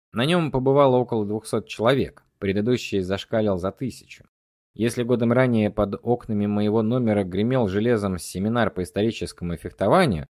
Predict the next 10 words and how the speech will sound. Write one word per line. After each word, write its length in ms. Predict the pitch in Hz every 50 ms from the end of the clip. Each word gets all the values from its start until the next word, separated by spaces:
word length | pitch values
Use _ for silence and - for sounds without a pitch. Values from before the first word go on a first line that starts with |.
| _ _ _ _ -
над 220 | 90 95 113 -
крышей 400 | - - 151 170 156 - - 123
рвались 380 | 110 107 117 127 143 147 - -
фейерверки, 640 | - - 101 107 104 101 131 175 190 151 135 - 101
а 60 | 92
где-то 280 | 90 101 131 127 - 113
вдали 300 | 92 87 95 110 127 127
тарахтели 720 | - - 90 98 95 - - 127 127 104 95 92 80 87
этнические 600 | - - 104 110 110 - 92 85 - - 85 80
барабаны, 560 | 76 80 82 90 101 151 180 165 131 101 87